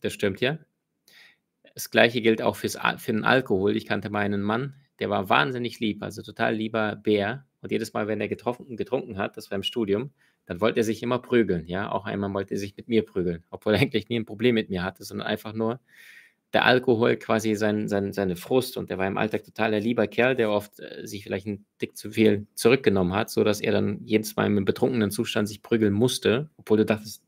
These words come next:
der prügelt sich? Nein, nicht möglich. Doch, was möglich. So, worauf ich also hinaus möchte, ist, das Innen erschafft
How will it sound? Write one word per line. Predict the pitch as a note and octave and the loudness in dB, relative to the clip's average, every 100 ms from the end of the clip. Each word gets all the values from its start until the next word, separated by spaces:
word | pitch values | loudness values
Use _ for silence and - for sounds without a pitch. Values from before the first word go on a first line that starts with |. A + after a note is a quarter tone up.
| _ | _
der | - G#2 A#2+ D#3 | -8 6 6 6
prügelt | - C#3+ D#3+ D#3+ | -2 -6 -4 -6
sich? | D#3 - | -10 -10
Nein, | F#2 E2+ F2 F2 | -6 -4 -4 -6
nicht | A#2 - | -10 -6
möglich. | G2+ F2+ F#2 _ _ _ _ _ | -6 -6 -8 _ _ _ _ _
Doch, | - G2 - _ | -4 -4 -6 _
was | G#2 G2+ | -10 -6
möglich. | G2 - _ _ _ - - - - - _ _ - | -6 -8 _ _ _ -20 -20 -20 -20 -20 _ _ -10
So, | G2 E2 _ | -8 -8 _
worauf | G#2 A2+ C3 | 2 4 4
ich | C3 | 2
also | A#2 A#2 | 0 2
hinaus | A#2 C#3+ D#3 | 0 0 0
möchte, | A#2 A2 B2+ | -2 -4 -2
ist, | C3+ C#3+ - - _ _ _ _ _ | -2 -2 -8 -20 _ _ _ _ _
das | - G#2 | -6 -4
Innen | - C#3+ C3+ | 0 0 -2
erschafft | A#2+ - B2+ - | -6 -2 -2 -2